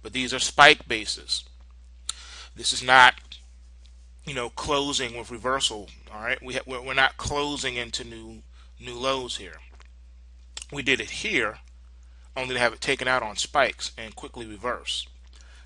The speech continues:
all right? So we need to, to be tested here and see what's gonna happen.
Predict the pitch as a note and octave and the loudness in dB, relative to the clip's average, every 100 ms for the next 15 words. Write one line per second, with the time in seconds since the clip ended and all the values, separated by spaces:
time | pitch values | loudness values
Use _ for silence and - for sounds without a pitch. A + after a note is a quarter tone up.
0 | - G2+ G#2+ C3+ - - - - - - | -14 -6 0 0 -2 -18 -20 -20 -20 -20
1 | - - A#2+ A2 A2 A#2 A#2+ C3 C3+ C3 | -6 -2 0 -2 -6 -8 -4 -4 -4 -4
2 | A#2 A2+ A2 G#2+ A#2 E3 F3+ - A#2+ A2+ | -4 -4 -8 -14 -6 0 0 0 -4 -8
3 | A2 C3 A#2+ - A#2 G#2+ C#3 C#3+ | -8 -8 -10 -12 -12 0 0 0